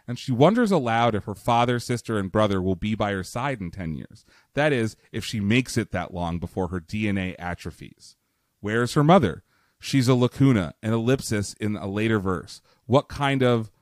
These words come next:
was she to say, 'I'd end up in institutions'?" Lana Del Rey sings. "What the fuck is wrong in your head to send me away?" she cries. And suddenly, it's no wonder she's having second thoughts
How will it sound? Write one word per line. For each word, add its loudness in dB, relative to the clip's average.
was 4
she -4
to -6
say, -2
'I'd 0
end -2
up 0
in -2
institutions'?" -6
Lana -2
Del -4
Rey -6
sings. -12
"What 0
the 2
fuck 0
is 2
wrong 4
in 0
your 2
head -2
to -4
send -2
me -2
away?" 0
she -10
cries. -10
And -4
suddenly, 4
it's -8
no 6
wonder 2
she's -4
having -2
second -4
thoughts -2